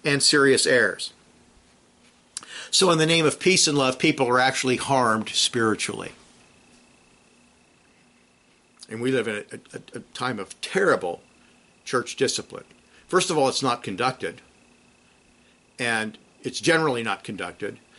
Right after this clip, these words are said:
And generally what people do today is they don't want to confront people about sin, so they gossip. Gossip doesn't help them.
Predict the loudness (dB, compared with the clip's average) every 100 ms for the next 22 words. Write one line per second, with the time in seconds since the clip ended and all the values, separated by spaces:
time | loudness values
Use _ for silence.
0 | -20 -8 -2 0 2 2 4 2 2 -4
1 | -2 0 0 2 0 0 2 2 2 0
2 | 0 0 -2 -4 -4 -4 -2 0 0 0
3 | 0 0 -2 -2 0 2 2 2 0 -4
4 | -8 -20 _ _ _ _ _ _ _ _
5 | _ _ _ _ _ _ _ _ _ _
6 | _ -2 -2 -2 -2 -2 0 0 -2 -4
7 | -12